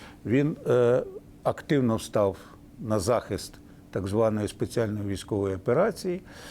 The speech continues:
е, значить, е, п-, всебічно підтримував агресію, е, е, Росії проти України.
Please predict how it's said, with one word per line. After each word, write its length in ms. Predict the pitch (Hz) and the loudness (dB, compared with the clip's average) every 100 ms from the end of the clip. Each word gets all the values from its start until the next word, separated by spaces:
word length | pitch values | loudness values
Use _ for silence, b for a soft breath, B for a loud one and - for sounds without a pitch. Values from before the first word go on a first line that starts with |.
| B - | B -4
е, 340 | - 117 117 113 | 2 4 4 2
значить, 640 | 110 113 104 - 107 - - | 0 0 -2 -2 -2 -2 -4
е, 160 | 107 95 | -2 -2
п-, 100 | 147 180 185 - - - | -8 -8 -10 -12 -18 -12
всебічно 880 | - - - - 131 117 117 - 107 | -8 -4 -2 0 2 2 0 -2 -2
підтримував 760 | - - 117 110 107 104 104 | -2 0 0 2 2 4 4
агресію, 560 | 95 107 95 - 92 95 B B B B | 4 2 0 -2 -4 -6 B B B B
е, 320 | - 98 101 113 - 110 | -4 -2 -2 -6 -4 0
е, 640 | 110 104 104 101 101 101 | 0 2 0 0 0 2
Росії 340 | 110 - 113 | 2 2 0
проти 300 | 104 110 - | 2 0 0
України. 520 | 117 113 190 254 226 | 0 2 2 2 0